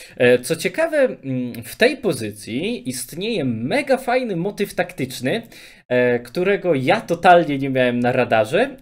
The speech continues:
i mój przeciwnik też totalnie tego nie miał na radarze.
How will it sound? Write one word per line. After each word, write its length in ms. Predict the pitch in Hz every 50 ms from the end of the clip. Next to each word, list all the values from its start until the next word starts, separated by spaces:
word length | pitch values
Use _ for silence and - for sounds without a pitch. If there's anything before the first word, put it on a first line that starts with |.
| - -
i 120 | 240 285
mój 180 | 285 277 262 247
przeciwnik 600 | 254 - 240 226 - 233 202 190 196 202 208 -
też 360 | _ _ - 233 180 - -
totalnie 460 | - 135 - 127 117 117 117 120 120
tego 240 | 120 127 104 120 120
nie 160 | 123 127 123
miał 180 | 120 117 113 113
na 140 | 117 117
radarze. 580 | 113 113 110 117 113 110 113 170 240 262 254 -